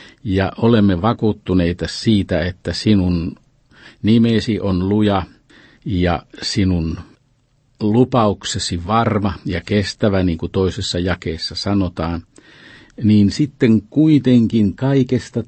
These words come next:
tästä huolimatta minä joudun huutamaan sinua avuksi tässä elämässä. Sillä nythän suhde Jumalaan on nimenomaan avuksi huutajan suhdetta. Ja sitten hän kertoo, "Kun minä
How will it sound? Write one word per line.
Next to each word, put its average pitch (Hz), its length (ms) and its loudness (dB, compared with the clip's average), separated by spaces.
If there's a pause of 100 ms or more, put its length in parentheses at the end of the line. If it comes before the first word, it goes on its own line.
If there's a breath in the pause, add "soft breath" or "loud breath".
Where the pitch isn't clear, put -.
tästä 104 500 -4
huolimatta 92 760 0
minä 98 260 2
joudun 92 480 0 (100)
huutamaan 107 800 2
sinua 82 460 -2
avuksi 101 500 -2
tässä - 380 -6
elämässä. 90 720 -4 (720 soft breath)
Sillä 92 180 0
nythän 90 320 -2
suhde 95 280 -2
Jumalaan 104 560 2
on 101 160 2
nimenomaan 90 640 0
avuksi 87 480 -4
huutajan 82 640 -6
suhdetta. - 680 -12 (840 soft breath)
Ja - 60 -6
sitten 123 300 0
hän 113 160 2
kertoo, 92 600 0
"Kun 151 340 4
minä 101 360 4